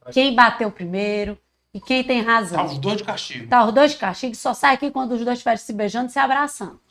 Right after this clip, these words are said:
Speaker 1: Isso eu acho, rapaz, a gente colhe até hoje.
Speaker 2: É.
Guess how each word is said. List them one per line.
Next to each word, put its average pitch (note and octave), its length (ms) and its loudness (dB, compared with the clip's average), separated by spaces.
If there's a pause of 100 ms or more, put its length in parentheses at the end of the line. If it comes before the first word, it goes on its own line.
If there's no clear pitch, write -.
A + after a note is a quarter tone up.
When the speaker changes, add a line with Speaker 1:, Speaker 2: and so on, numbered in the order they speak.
(500)
Speaker 1:
Isso B4+ 280 4
eu A#3 240 6
acho, G#3 760 0 (560)
rapaz, F4+ 420 0
a F#4 120 6
gente F4 280 -2
colhe D#4+ 280 2
até D#4 360 4
hoje. G#3 560 0
Speaker 2:
É. C#3+ 180 -12